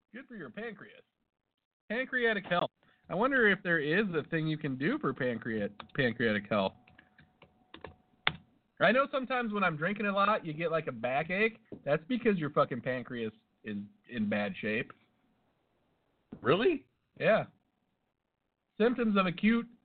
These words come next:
Speaker 1: <clears throat> pancreatitis. Upper abdominal pain that radiates into the back. It may be, <laughs> may be aggravated by eating, especially foods too high in fat and, uh, alcohol. Nausea and vomiting,
Speaker 2: So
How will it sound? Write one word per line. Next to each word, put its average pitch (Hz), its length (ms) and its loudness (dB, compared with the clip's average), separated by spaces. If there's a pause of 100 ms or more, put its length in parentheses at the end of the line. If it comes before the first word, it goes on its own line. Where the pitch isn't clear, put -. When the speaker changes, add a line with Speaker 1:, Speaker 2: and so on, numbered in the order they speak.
Speaker 1:
<clears throat> - 260 -10
pancreatitis. 180 1080 2 (720)
Upper 214 300 2
abdominal 202 420 2
pain 202 240 0
that 165 120 -2
radiates 190 520 0
into 208 280 2
the 202 100 2
back. 170 400 4 (440)
It 139 100 -14
may 190 200 -2
be, 220 280 -4 (260)
<laughs> - 260 -20
may 190 140 -4
be 262 160 -4
aggravated 240 440 0
by 196 100 2
eating, 254 340 -8
especially 240 600 -2 (500)
foods 226 240 -2 (100)
too 254 160 0
high 208 280 4
in 196 200 -2
fat 143 360 4 (880)
and, 185 440 0
uh, 156 480 4 (280)
alcohol. 123 580 0 (1300)
Nausea 180 320 2
and 147 100 -4
vomiting, 139 260 6
Speaker 2:
So 151 300 4